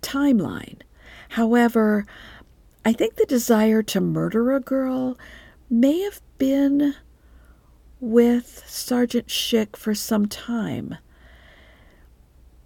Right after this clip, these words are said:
If he was the one following the Japanese girls, that could show he is at least fantasizing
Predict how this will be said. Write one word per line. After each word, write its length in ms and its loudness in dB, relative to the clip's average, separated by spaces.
If 200 2
he 200 0
was 200 -2
the 100 -2
one 200 0
following 560 0
the 80 -2
Japanese 720 -2
girls, 600 -2
that 360 0
could 160 -4
show 580 -2
he 280 0
is 180 0
at 140 -4
least 400 -6
fantasizing 1120 -4